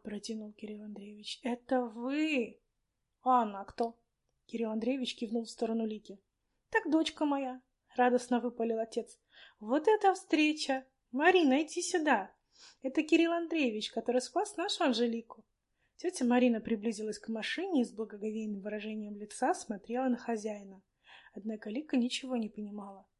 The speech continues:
Кто кого спас? Кирилл Андреевич меня?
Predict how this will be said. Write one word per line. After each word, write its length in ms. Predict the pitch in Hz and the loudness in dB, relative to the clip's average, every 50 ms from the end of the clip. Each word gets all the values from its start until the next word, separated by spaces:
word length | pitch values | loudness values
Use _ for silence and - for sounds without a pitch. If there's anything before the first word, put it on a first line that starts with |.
| _ _ _ _ _ _ _ | _ _ _ _ _ _ _
Кто 260 | - - - 240 262 - | -10 -2 2 4 4 4
кого 280 | - - 226 214 240 | 2 -2 -4 -2 -4
спас? 560 | 254 - - _ - 208 196 190 - - - _ _ _ _ _ _ _ _ _ _ _ _ | -6 -6 -8 _ -10 -10 -10 -10 -14 -18 -20 _ _ _ _ _ _ _ _ _ _ _ _
Кирилл 280 | - 226 226 240 247 233 | -2 0 2 4 4 4
Андреевич 600 | 240 233 214 247 240 240 226 214 214 - - - | 2 0 0 0 0 0 -2 -6 -8 -8 -6 -4
меня? 320 | 233 226 226 233 262 370 | -4 -4 -2 -2 -2 -2